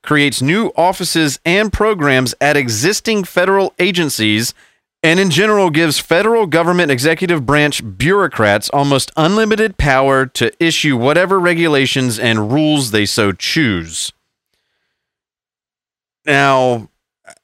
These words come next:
he, he got a little bit of shit on that,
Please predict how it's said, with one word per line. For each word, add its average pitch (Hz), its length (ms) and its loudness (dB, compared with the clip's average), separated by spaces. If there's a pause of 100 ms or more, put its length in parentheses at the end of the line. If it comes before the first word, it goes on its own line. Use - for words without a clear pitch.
(1080)
he, 165 240 0
he 151 200 0
got 143 380 0
a 135 100 0
little 151 300 0
bit 139 220 2
of 107 160 2
shit 170 320 0
on 175 160 2
that, 180 280 0